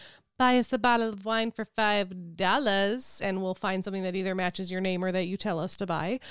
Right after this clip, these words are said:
Um, you can also find a link to our Patreon, where you can donate as little as one dollar a month, and we have some new patrons recently, so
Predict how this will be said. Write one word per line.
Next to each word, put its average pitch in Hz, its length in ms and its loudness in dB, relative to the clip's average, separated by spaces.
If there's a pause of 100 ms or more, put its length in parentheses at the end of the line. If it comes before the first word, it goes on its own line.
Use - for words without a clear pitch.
(320)
Um, 175 500 -2
you 220 100 -6
can 226 100 2
also 240 200 4
find 285 220 2
a 247 40 4
link 240 180 0
to 247 60 -2
our 233 100 2
Patreon, 247 400 0
where 220 100 2
you 220 100 0
can 214 160 0
donate 208 540 2
as 202 340 -4
little 196 580 -2
as 196 260 -4
one 190 640 -2
dollar 175 420 2
a 196 120 -2
month, 226 520 4
and 226 160 2
we 226 140 4
have 220 480 4
some 220 260 -2
new 233 160 2
patrons 214 560 0
recently, 202 540 -2
so 185 400 0